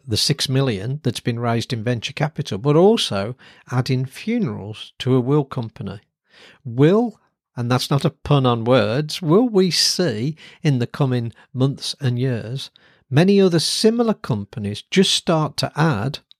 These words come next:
online funerals as part of their service to customers? It'll be interesting to see how that develops.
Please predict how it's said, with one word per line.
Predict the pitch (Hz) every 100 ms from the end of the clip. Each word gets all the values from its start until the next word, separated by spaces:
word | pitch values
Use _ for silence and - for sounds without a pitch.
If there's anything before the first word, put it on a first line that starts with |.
| _ -
online | 127 131 139 143 143 135
funerals | - 175 175 101 98 135 156 - _ _ _ _ _ -
as | 208
part | - 113 107 - 123
of | 113
their | 120 117 117 110 _ _ _ _
service | - - 170 185 117 - - - _ _ -
to | 143
customers? | 139 - - 104 117 - _ _ _ _ _ _ _ _ -
It'll | 254 147
be | 104
interesting | 117 123 107 120
to | 95
see | - 117 110
how | 104
that | 104 -
develops. | 113 110 107 - _ - -